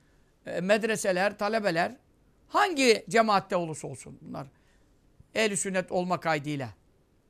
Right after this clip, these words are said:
İskender Paşa, Me-, Menzil cemaatleri bunlar, Topbaş Efendi cemaatleri bunlar hepsi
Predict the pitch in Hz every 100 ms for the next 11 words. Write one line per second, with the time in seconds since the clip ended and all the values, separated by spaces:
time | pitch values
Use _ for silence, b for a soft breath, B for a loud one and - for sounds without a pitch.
0 | _ 160 185 170 160 147 143 160 151 147
1 | 147 151 151 156 151 156 139 156 156 147
2 | - 160 160 - 170 b b b - 170
3 | 170 156 160 156 151 151 147 - - 202
4 | - 196 -